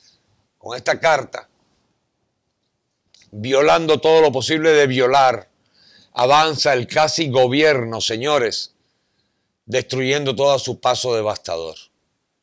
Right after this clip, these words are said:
Removiendo de sus puestos a aquellos que no le dieron apoyo en los comicios y peor, peor aún, si trabajaron con Trump.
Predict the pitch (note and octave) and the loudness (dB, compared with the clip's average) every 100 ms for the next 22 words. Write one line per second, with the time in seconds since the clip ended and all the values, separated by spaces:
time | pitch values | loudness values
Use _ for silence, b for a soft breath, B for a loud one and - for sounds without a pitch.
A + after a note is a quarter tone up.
0 | _ b b b b F#2+ B2 D3 D3+ D3+ | _ b b b b -6 -2 0 0 2
1 | F3 G3 G3 F#3+ F3+ D#3+ D3 - E3+ F#3 | 2 0 0 -2 0 -2 -4 -4 -2 -2
2 | F#3 F#3+ D3+ C#3 - F3+ F#3 F3 - C#3+ | -2 -6 -2 -2 -2 -2 0 -2 -2 -2
3 | E3 E3 D#3+ F3 E3+ D3+ A#2+ - F3 D3+ | 0 0 0 0 0 -2 0 2 2 2
4 | C#3 C#3+ _ _ _ _ _ _ _ B2+ | 0 -4 _ _ _ _ _ _ _ -6
5 | C#3 C#3+ B2 - C3+ E3+ D3+ E3+ D3 B2+ | 0 0 0 -2 0 0 -2 0 -2 0
6 | C3 C#3 F3 F#3+ C#3 _ _ _ _ _ | 2 6 6 4 -2 _ _ _ _ _
7 | _ _ _ _ C#3 C#3 E3 G#3 G#3+ D#3+ | _ _ _ _ 2 6 6 6 6 6
8 | F3 D#3 A#2 - _ _ _ _ - D3 | 4 0 -6 -18 _ _ _ _ -10 -6
9 | C3+ D3 C#3 C#3 D#3 D3+ C3 D3+ B2+ C3+ | 0 2 4 4 2 2 0 -2 -2 -2
10 | B2 G#2+ | -2 -6